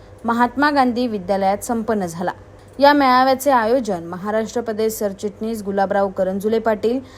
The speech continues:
कल्याण जिल्हा सरचिटणीस अभिजित करंजुले पाटील आणि जनसेवक विश्वजित करंजुले पाटील यांच्या मार्गदर्शनाखाली करण्यात आले.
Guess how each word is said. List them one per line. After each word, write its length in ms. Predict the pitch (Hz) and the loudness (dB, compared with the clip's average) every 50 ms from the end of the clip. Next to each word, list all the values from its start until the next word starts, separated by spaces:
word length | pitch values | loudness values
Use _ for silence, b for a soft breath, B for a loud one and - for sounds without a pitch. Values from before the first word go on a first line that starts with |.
| B B B - | B B B 4
कल्याण 380 | 269 262 262 262 277 294 302 | 6 6 8 6 4 4 2
जिल्हा 320 | 277 294 277 254 254 254 254 | 0 2 2 4 4 4 2
सरचिटणीस 680 | 247 254 233 214 - - 240 214 - 233 233 247 240 - | 2 0 -2 -2 -4 -6 -6 -6 -6 -6 -6 -4 -4 -2
अभिजित 440 | 208 190 185 214 190 208 262 254 262 | -2 -2 -2 -4 -4 -4 -4 -2 0
करंजुले 440 | - 240 226 220 220 196 208 202 196 | 0 0 0 0 -2 -4 -4 -4 -4
पाटील 420 | 190 196 175 165 - - 202 240 254 - B B B B B | -2 -2 -4 -4 -4 -6 -8 -8 -8 -10 B B B B B
आणि 220 | 226 240 254 262 247 - | 0 2 2 4 4 4
जनसेवक 720 | 247 240 262 285 285 302 277 214 185 185 202 196 - 202 | 4 2 2 2 2 4 4 4 4 2 0 0 -2 -6
विश्वजित 500 | 202 202 - 220 233 233 220 226 285 262 - - | -6 -6 -2 2 2 2 2 2 -2 -4 -2 0
करंजुले 440 | 247 226 220 220 208 214 214 214 | 0 0 0 0 -2 -2 -2 -2
पाटील 460 | 208 - 202 180 175 180 196 214 226 208 | -2 0 0 -2 -2 -2 -6 -8 -6 -4
यांच्या 420 | 196 180 180 180 170 196 190 202 226 226 B B B B B B B | -4 -4 -4 -4 -2 -2 0 0 -2 -4 B B B B B B B
मार्गदर्शनाखाली 1000 | 214 208 214 220 254 247 277 269 262 - 285 285 294 294 285 - 233 202 190 208 | 4 4 4 4 4 4 4 2 2 0 0 0 0 0 0 -2 -4 -4 -4 -2
करण्यात 400 | 208 - 233 208 190 185 180 190 | -2 -2 0 0 0 -2 -2 -2
आले. 140 | 180 175 | -2 -2